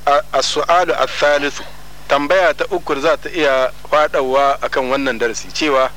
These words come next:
hal lin nisa'i tahzirun nasi min kutub sayyid kutub? Shin su ma mata suna da damar su dora tsawatar da mutane game da rungumar littafan sayyid kutub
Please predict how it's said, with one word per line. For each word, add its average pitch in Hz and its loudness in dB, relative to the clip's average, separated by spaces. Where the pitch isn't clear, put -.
hal 180 2
lin 170 -2
nisa'i 170 0
tahzirun 151 -2
nasi 156 0
min 165 -2
kutub 170 -4
sayyid 151 -2
kutub? 160 -6
Shin 185 2
su 202 -2
ma 202 4
mata 202 2
suna 202 2
da 160 -4
damar 185 0
su 175 -8
dora 170 0
tsawatar 175 2
da 156 -2
mutane 156 -2
game 147 0
da 120 0
rungumar 135 -2
littafan 135 -2
sayyid 135 -2
kutub 135 -6